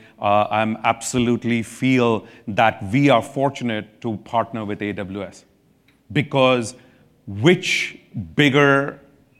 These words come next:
engine talks about innovation than a company like A W S, right? So,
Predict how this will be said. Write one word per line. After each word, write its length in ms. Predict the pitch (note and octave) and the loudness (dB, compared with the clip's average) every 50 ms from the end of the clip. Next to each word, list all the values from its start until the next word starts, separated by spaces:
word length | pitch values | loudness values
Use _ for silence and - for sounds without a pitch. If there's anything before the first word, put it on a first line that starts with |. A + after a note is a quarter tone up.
| _ _ _ - | _ _ _ 0
engine 760 | C#3+ D#3 D#3+ D#3 C#3+ G#2 A#2+ B2 A2 A2 G#2+ G2 F#2+ G2+ - - _ _ _ _ _ _ _ _ _ _ _ _ _ _ _ _ _ _ _ _ _ _ - - | 2 2 2 2 2 2 2 0 0 0 -2 -4 -6 -12 -16 -20 _ _ _ _ _ _ _ _ _ _ _ _ _ _ _ _ _ _ _ _ _ _ -12 -4
talks 300 | - D3+ C3 B2+ - - | 0 0 0 0 0 -2
about 220 | C#3 A#2 B2 B2 | 0 0 2 2
innovation 800 | B2 A#2+ A#2 A#2+ A2 C3 C#3 C3+ B2+ - B2 G#2+ G2+ G2 F#2+ - - | 0 0 0 0 2 2 2 2 0 -2 -6 -6 -6 -6 -10 -10 -8
than 180 | A2 A2 G#2+ G#2 | -4 -2 -2 -2
a 60 | G2+ | -4
company 420 | - - A2+ G#2+ F#2+ - G#2+ G#2+ | -6 -8 -8 -8 -8 -8 -10 -8
like 180 | G2 G2+ F#2+ F#2+ | -6 -6 -6 -6
A 120 | G2 G2 | -6 -8
W 260 | F2 F#2+ F2 F#2 G2+ | -8 -8 -8 -8 -8
S, 220 | F#2+ E2+ - - - | -8 -8 -8 -4 -2
right? 200 | A2 A#2+ B2 - | -2 -2 0 0
So, 300 | - B2+ A#2 G#2 - | 0 0 0 0 -2